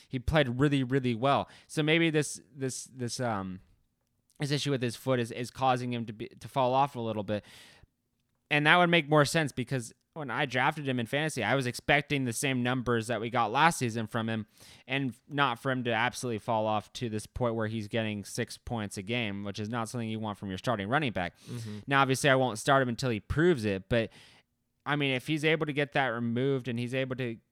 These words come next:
Speaker 1: you know, go again a little bit more aggressively and, you know, work through it. I mean, even Derrick Henry had that foot injury last season,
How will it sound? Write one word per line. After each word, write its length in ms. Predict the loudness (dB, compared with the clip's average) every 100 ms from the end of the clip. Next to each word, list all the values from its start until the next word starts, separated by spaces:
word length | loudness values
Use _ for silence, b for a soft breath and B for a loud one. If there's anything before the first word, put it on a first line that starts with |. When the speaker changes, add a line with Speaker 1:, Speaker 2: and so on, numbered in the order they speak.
| _
Speaker 1:
you 120 | -8
know, 160 | -8 -8 -12 _ -4
go 280 | 2 2
again 280 | 2 -2 -4
a 80 | -4
little 280 | -4 -4 -2
bit 180 | -2 -2
more 180 | -2
aggressively 720 | -4 0 0 0 -4 -2 -4 -4
and, 180 | -6 -10 b b b -20 _ _ -14
you 120 | -8 -8
know, 180 | -8 -12 -14 -4
work 280 | -2 -2
through 180 | 0 2
it. 60 | 2
I 60 |
mean, 240 | 0 -2 -6
even 260 | -8 -2 2
Derrick 280 | 4 4 4
Henry 280 | 0 2 2
had 160 | 2
that 200 | 2 -2
foot 180 | 0 0
injury 480 | 0 0 -2 -2 -4 b b -2
last 280 | 0 0 2
season, 480 | 0 0 0 -4